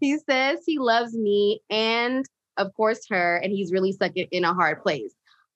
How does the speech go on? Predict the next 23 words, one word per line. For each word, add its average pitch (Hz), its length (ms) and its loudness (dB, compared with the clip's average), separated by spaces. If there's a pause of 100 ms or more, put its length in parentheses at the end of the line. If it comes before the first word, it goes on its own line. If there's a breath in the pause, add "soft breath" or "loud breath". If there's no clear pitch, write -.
(320)
Question 226 320 0
one, 254 320 2
can 254 160 0
people 226 460 2
be 208 360 -4
in 196 80 2
love 196 200 4
with 190 120 -2
two 180 60 -14
people 185 140 -6
at 180 40 -12
the 175 60 -8
same 170 240 -2
time? 254 520 0 (280)
And 196 160 0
what 190 160 2
should 196 120 -8
I 175 140 2
do? 190 240 0
Because 196 180 -2
that's 175 280 -2
genuinely 170 440 0
my 160 300 0